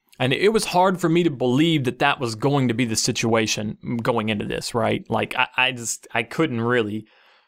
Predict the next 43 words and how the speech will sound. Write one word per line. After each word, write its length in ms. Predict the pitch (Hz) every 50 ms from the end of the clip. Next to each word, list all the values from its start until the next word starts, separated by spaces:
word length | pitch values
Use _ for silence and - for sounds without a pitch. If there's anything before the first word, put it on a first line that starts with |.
| _ _ _ _ _ _ _ _ _ -
picture, 840 | - - - 196 180 190 - - - 135 110 107 107 104 117 110 - _ _ _ _ _ _ _ _ _ _ _ _ _ _ _ _ -
I 60 | -
couldn't 280 | - - 226 170 143
picture 380 | - - 175 156 - - - 120
it 140 | 113 - 117
being 200 | 131 127 117 101
the 80 | 101
case. 440 | 101 - 120 - - - - - - -
It 80 | - 123
just, 320 | 120 127 - - - -
I, 160 | - 120 117 - - -
I 80 | 120
didn't, 340 | 127 139 127 127 120 127 - - -
I 120 | 123 131
was, 460 | 139 131 123 117 117 113 107 110 - - - - -
you 120 | 147 127
know, 240 | 110 101 - - - - _ _ - - - - _ -
I've 580 | - 123 120 120 117 113 113 110 104 107 - -
leased 460 | - 120 117 135 160 170 - - -
an 100 | - -
office 640 | - - 127 123 127 127 - - 123 113 - - -
for 380 | - - 117 107 110 110 107
three 280 | 107 - - 143 165 170
months, 460 | 160 135 123 120 123 - - - - - _ - - - - - _ _
as 100 | - 113
a 80 | 117 113
trial 540 | - - - 143 139 135 135 135 127 123 120
so 140 | - - 123
that 100 | 113 110
I 40 | 110
could 160 | - 120 107
try 200 | - 143 123 117
streaming 460 | 110 - - - 139 135 131 123 123
out 180 | 120 120 120 -
for 140 | - - 123
a 60 | 117
little 200 | 113 117 117 113
bit, 400 | 107 117 113 110 110 104 - - -
and 220 | 107 104 107 110
I 60 | 107
would 120 | 107 113 107
have 200 | 123 117 - -
faster 560 | 131 120 117 - - - 113 110 110 -